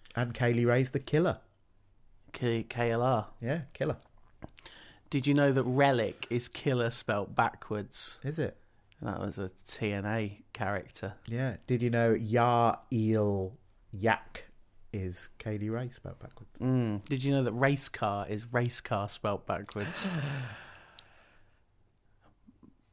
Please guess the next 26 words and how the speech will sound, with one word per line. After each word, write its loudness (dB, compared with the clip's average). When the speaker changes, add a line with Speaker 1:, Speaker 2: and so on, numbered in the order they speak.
Speaker 2:
I 0
think 4
Alan's 2
mind 0
has -2
just 6
exploded 10
Speaker 1:
Right. 4
Speaker 2:
from 6
the 8
Speaker 1:
So 12
Speaker 2:
power 12
of 8
palindromes. 6
Speaker 1:
Yeah, 10
um, 10
Kaylee 12
Ray 12
versus 4
Mark 6
Davis. 0
On 12
the 10
face 8
of 2
it, 6